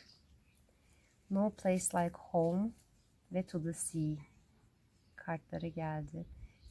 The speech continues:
"Ev gibisi yoktur" ya da "Ben başka bir denize açılacağım" deme seçimi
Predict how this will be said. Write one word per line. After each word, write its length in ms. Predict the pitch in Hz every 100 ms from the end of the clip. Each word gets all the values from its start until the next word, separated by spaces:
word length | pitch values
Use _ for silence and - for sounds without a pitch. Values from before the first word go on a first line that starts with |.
| -
"Ev 200 | 180 196
gibisi 440 | 170 160 - -
yoktur" 800 | 170 165 - - 185 240 - - _ -
ya 300 | 170 175 165
da 340 | 165 185 226 - -
"Ben 340 | 175 165 170 196 - _ -
başka 400 | 175 - - 185
bir 200 | 170 156 - _ -
denize 580 | 170 160 156 - 151 151 _ _
açılacağım" 760 | 170 - 165 156 147 160 185 220 _ _ - - - - - _ _ _ _ - _ _ _ _ -
deme 420 | 175 175 170 151 - - - - - - - - - _ _ - - _ _ _ _ _ _ _ _ _ _
seçimi 840 | - - - 175 - 175 165 185